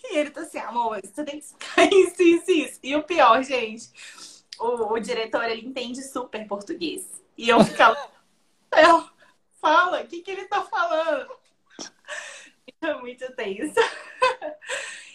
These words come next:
E aí ele foi, pegou, e eu ficava cochichando pro Marcelo, eu ficava, "Fala com ele, que eu tenho experiência disso, disso." E eu sou afobada, né, gente?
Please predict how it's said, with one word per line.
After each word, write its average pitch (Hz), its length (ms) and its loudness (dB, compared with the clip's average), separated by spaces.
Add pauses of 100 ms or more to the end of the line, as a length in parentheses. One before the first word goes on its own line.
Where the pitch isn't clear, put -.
(100)
E 240 120 -6
aí 277 540 -2
ele 254 240 -6
foi, 240 260 -4
pegou, 233 460 -4
e 254 80 -4
eu 262 80 2
ficava 277 340 -2
cochichando 320 760 -2
pro 277 140 -2
Marcelo, 214 380 -2
eu 202 40 -6
ficava, 196 300 -2
"Fala 311 280 -6
com 330 180 -4
ele, 269 280 -6
que - 80 -16
eu 220 60 -16
tenho 262 160 -10
experiência 254 680 -2
disso, 247 460 -6
disso." 254 420 2
E 214 80 -6
eu 220 100 2
sou 220 140 8
afobada, 233 580 6
né, 180 160 -8
gente? - 280 -18